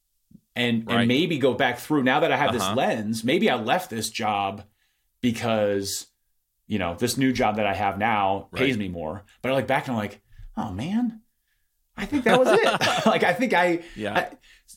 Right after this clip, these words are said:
Speaker 1: so my next job, I'm looking for something
Speaker 2: Right.
Speaker 1: similar to that. Or I have a, I have a friend who, who's look, who, she left a job for the money and now is considering, because the, her lifestyle needs have
Speaker 2: Uh-huh.
Speaker 1: changed,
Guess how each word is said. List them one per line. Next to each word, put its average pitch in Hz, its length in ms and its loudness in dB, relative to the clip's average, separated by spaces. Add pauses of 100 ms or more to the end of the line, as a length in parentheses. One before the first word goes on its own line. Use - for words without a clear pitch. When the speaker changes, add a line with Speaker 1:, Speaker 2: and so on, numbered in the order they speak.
(100)
Speaker 1:
so - 180 4
my 185 120 4
next 208 240 2
job, 165 180 4
I'm 156 140 2
looking 185 220 2
for 147 120 -2
something 156 260 0
Speaker 2:
Right. 151 60 4
Speaker 1:
similar 135 480 0
to - 140 -2
that. 104 220 -2
Or 113 80 2
I 127 40 6
have 127 80 2
a, 117 100 -2
I 113 40 0
have 123 100 2
a 107 60 -4
friend 113 260 0
who, 113 180 2 (100)
who's 117 220 0
look, 117 240 0
who, 107 400 -2
she 127 240 -2
left 127 260 0
a 120 40 -4
job 110 540 0
for 127 160 0
the 120 80 2
money 110 360 0
and 104 140 -2
now 107 380 -2
is 98 180 -6
considering, 110 880 -4 (540)
because 117 260 -2
the, 92 80 -8
her 113 220 -4
lifestyle 95 480 -2
needs 90 220 -10
have 95 160 -4
Speaker 2:
Uh-huh. 85 200 -4
Speaker 1:
changed, 104 320 -10